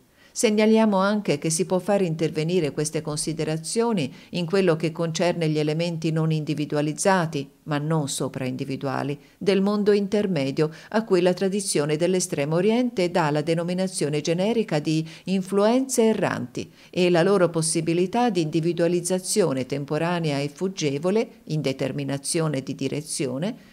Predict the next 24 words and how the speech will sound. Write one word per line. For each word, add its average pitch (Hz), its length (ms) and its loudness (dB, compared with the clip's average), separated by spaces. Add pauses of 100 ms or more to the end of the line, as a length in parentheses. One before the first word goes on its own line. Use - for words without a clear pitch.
(100)
attraverso 214 600 2
il 190 60 2
loro 196 160 2
entrare 165 420 0
in 151 60 0
relazione 190 760 0
con 175 160 0
una 170 240 -2
coscienza 180 580 -2
umana. 160 420 -4 (1500)
Perciò 240 320 6
la 175 140 8
forma 175 360 4
è 139 40 -2
una 147 180 -2
condizione 156 640 0
comune 156 500 -2
non 196 220 2
a 143 100 0
tutti 160 320 -4
i 151 40 0
modi 147 340 -2
della 139 220 -4
manifestazione, 143 1000 -2